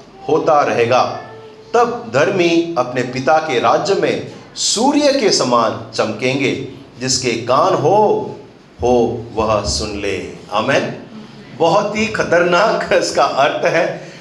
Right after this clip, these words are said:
बहुत ही खतरनाक और बहुत ही सरल है। <clears throat> आपको पता है, मैं यहाँ से,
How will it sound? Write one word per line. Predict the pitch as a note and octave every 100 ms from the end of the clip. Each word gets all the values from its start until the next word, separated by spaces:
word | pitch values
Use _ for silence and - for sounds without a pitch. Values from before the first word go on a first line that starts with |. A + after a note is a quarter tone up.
| -
बहुत | B2+ B2+ C#3 F3+ -
ही |
खतरनाक | G3 D3+ D#3 D3+ D#3 E3
और | D3+
बहुत | - B2+ C#3+ D3
ही |
सरल | D3 - B2 B2+
है। | B2 F#2+ - -
<clears throat> | G#3+ D#3+ - - - - - - - - - - - - - -
आपको | F3+ C4
पता | B3+ C4
है, | B3
मैं | A#3 G#3
यहाँ | F#3+ G#3+
से, | G#3 G3+ G3+ -